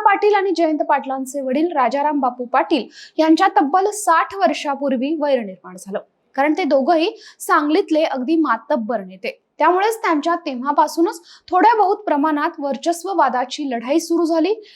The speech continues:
म्हणूनच वसंतदादा पाटलानंतर त्यांच्या घराण्यातील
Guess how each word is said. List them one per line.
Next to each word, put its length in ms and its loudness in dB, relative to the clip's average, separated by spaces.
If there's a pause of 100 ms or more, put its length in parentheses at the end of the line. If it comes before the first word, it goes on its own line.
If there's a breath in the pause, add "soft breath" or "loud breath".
(140 loud breath)
म्हणूनच 420 2
वसंतदादा 580 2
पाटलानंतर 760 -2 (120)
त्यांच्या 400 -10
घराण्यातील 560 -4